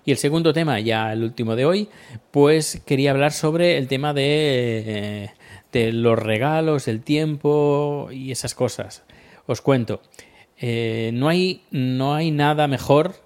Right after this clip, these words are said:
de, para mí que alguien te regale tiempo. Cuando tú regalas una cosa, cuando regalas algo, otra vez la interferencia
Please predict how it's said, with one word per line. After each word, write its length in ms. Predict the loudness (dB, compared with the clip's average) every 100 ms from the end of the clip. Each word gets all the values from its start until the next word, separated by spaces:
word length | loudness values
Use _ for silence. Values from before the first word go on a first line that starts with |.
| _ _ _ _
de, 580 | -10 0 2 2 0 -4 -10 -2
para 200 | 0 0
mí 280 | -2 -4 -8 _ _ _ -20
que 240 | -2 0 2
alguien 320 | 2 2 0
te 100 | 0
regale 320 | 0 0 -2
tiempo. 460 | 0 0 0 -4 -12 _ _ _ -20 -20 -20 -20 _
Cuando 320 | 2 4 4 4
tú 120 | 0
regalas 380 | 2 2 0 0
una 200 | -2 0
cosa, 400 | -2 0 -6 -6
cuando 220 | -12 -8
regalas 500 | -4 0 2 0 2
algo, 380 | 2 2 2 -4 -8 -4
otra 280 | -4 -2
vez 140 | -4 -4
la 80 | -4
interferencia 800 | -6 -6 -6 -6 -6 -6 -6